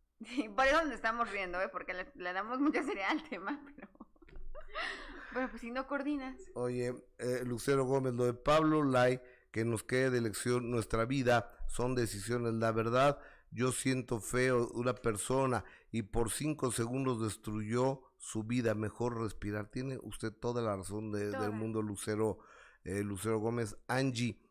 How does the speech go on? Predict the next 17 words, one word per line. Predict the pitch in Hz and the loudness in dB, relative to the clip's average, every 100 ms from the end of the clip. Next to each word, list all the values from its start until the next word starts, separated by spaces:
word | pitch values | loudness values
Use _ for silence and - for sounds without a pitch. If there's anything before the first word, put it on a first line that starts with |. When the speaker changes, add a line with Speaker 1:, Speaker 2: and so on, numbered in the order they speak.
| _ | _
Speaker 2:
otra | 127 131 | -4 -2
especialista | 131 135 - 127 127 127 123 | 0 0 0 2 2 0 0
de | 113 | 0
Estados | - 127 120 | 2 2 2
Unidos, | 123 123 | -2 -2
dijo | 123 117 | -4 -4
que | 110 | -2
la | 110 | 0
esposa | 104 - 123 127 110 - - _ | 0 0 2 2 0 -4 -20 _
estaba | 107 107 - 127 127 120 | -2 -2 4 4 6 4
viendo | 127 127 127 127 131 - | 4 4 4 4 2 2
hacia | 117 113 - 120 120 117 | 2 2 0 2 4 6
la | 113 110 | 4 2
entrada | 113 107 123 127 131 117 | 0 0 4 6 6 4
porque | 113 104 107 | -2 -4 -6
quería | - 113 123 127 - | -2 0 4 2 2
irse | 139 117 - 131 | 0 0 2 0